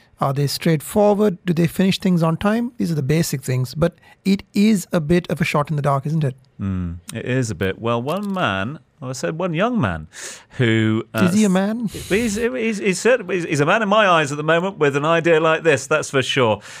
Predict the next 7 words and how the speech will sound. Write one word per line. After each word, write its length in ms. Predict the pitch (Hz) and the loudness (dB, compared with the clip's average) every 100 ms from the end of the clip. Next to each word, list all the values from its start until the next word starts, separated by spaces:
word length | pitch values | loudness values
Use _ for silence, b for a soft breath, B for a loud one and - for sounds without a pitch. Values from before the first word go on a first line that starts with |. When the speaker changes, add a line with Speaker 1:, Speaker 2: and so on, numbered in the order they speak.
| B | B
Speaker 2:
Seventeen-year-old 1300 | - - 175 202 190 - 160 139 117 110 104 92 85 | -2 0 0 0 -2 0 2 2 0 0 0 0 -2
Dubai 360 | 92 117 127 | -2 -2 -2
student 500 | 123 - 117 95 90 | -4 -4 -4 -2 -4
encountered 340 | 82 123 117 110 | -4 -4 -4 -4
exactly 440 | 110 143 - 165 | -4 -4 -4 -4
the 100 | 139 | -4
same 560 | 120 - 127 117 107 | -4 -2 0 2 0